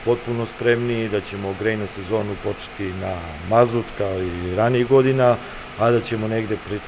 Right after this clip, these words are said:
kraj ove godine, odnosno na nekoj polovini grejne sezone, a, ja se nadam realizovati ono što smo već dugo najavljivali i da ćemo od početka dve hiljade dvadesete godine, znači od januara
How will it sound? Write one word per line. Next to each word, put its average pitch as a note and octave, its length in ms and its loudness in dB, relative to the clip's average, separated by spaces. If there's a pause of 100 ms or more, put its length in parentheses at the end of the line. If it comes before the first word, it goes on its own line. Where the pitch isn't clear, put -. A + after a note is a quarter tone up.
kraj G#2+ 280 2
ove G2+ 220 0
godine, G#2+ 440 2
odnosno G2+ 400 -4
na G2+ 240 -2 (480)
nekoj A2 380 0
polovini A2 460 2
grejne G#2+ 300 2
sezone, A2+ 680 0 (360)
a, G#2+ 760 4 (320)
ja A2 120 0
se G#2+ 160 -4
nadam G#2+ 360 2
realizovati G#2 760 2
ono G#2+ 180 0
što G2 160 -10
smo G#2 160 -4
već G#2+ 160 2
dugo G#2+ 300 0
najavljivali A2+ 880 4
i A2+ 120 2
da G#2+ 120 2
ćemo G#2+ 400 -2 (140)
od G#2+ 140 2 (100)
početka G#2+ 400 -2
dve G2+ 180 -2
hiljade G#2 560 0 (720)
dvadesete G#2 600 0
godine, A2 440 2
znači G2 260 -4
od F#2+ 120 -4
januara A2 400 4